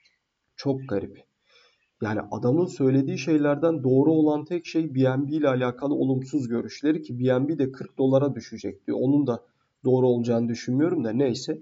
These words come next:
B N B'yi almayın tabii ki, bu ayrı bir konu. Hani B N B, e, ayrı bir parantezdir. E, risklidir. Kesinlikle önerdiğim bir kripto para birimi değildir. Ama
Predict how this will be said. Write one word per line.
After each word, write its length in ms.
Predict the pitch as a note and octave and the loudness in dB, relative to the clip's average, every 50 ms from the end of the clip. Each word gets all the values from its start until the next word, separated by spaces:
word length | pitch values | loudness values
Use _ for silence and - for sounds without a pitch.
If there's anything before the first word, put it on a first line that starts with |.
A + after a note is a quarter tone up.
| - _ _ _ _ _ _ - | -12 _ _ _ _ _ _ -18
B 180 | - B2 B2 | -8 2 4
N 260 | D3+ D#3+ E3+ F3 F3+ E3 | 6 6 6 4 2 0
B'yi 180 | F3+ F#3 F3 | -2 -2 -2
almayın 520 | - - C#3 D#3 E3 D#3+ D3 B2+ B2 A#2+ A#2 | 0 2 2 4 4 4 4 2 2 0 -2
tabii 280 | - A#2+ A2 A#2 A2+ | -6 -6 -6 -6 -8
ki, 160 | - - A#2+ | -10 -8 -6
bu 200 | B2+ C3 - - | -6 -6 -4 -2
ayrı 280 | B2 B2+ C3 C3+ C#3 C3 | -2 0 0 0 0 -2
bir 60 | B2 | -4
konu. 220 | C3 B2 A#2 A2+ - | -6 -8 -10 -10 -10
Hani 220 | G#2 A2+ A2+ A#2 | -10 -10 -4 0
B 40 | B2+ | 0
N 280 | B2+ A#2+ A#2+ B2+ C3 | 0 2 0 0 0
B, 60 | C3 C3+ C3 C3 - - - _ _ _ _ - - | 0 0 0 -2 -6 -12 -18 _ _ _ _ -8 -6
e, 60 | - - - | -6 -2 0
ayrı 340 | - B2+ B2+ C3 C#3+ D#3 D3 | 2 4 4 4 4 4 2
bir 120 | D3 C#3+ | 0 0
parantezdir. 880 | - - A#2 A2+ A2+ A2+ G#2+ - - G#2 G#2 G#2 A2 C3 C3+ C3+ C3+ - - _ _ _ _ _ _ - | 0 0 0 0 2 0 -2 -4 -6 -6 -6 -4 -2 -4 -4 -4 -6 -12 -20 _ _ _ _ _ _ -6
E, 100 | A#2+ A#2 | -6 -4
risklidir. 920 | A2 A2+ A#2 A2+ B2+ C3 C3 - - D3+ D#3 C3 B2+ C3+ C3 - - - - _ | -4 -2 -2 -2 -2 -2 -4 -6 -2 0 0 2 2 0 -2 -4 -10 -16 -14 _
Kesinlikle 520 | - A#2+ A2+ - - B2+ B2+ B2+ B2+ C3 | -8 -8 -6 -6 -6 -6 -6 -4 -2 0
önerdiğim 500 | B2+ B2 B2 A#2+ A#2+ A#2 A#2 C3+ B2+ B2+ | 0 2 2 0 0 -2 -2 -4 -2 -2
bir 80 | B2 B2+ | -4 -4
kripto 380 | - C#3 C3+ C3+ - B2 A#2 | -2 -2 -2 -2 -2 -4 -6
para 240 | - - G#2+ - G#2 | -6 -6 -8 -8 -8
birimi 320 | G#2+ G2+ - - E2+ F2+ A2 | -8 -8 -8 -10 -8 -6 -4
değildir. 420 | A#2 A2+ G#2+ A#2 C3+ D#3 D#3 - _ _ _ _ _ _ - | -4 -4 -4 -4 -6 -8 -10 -12 _ _ _ _ _ _ -6
Ama 300 | - A#2+ A#2+ B2 A#2+ | -4 -4 -2 -4 -6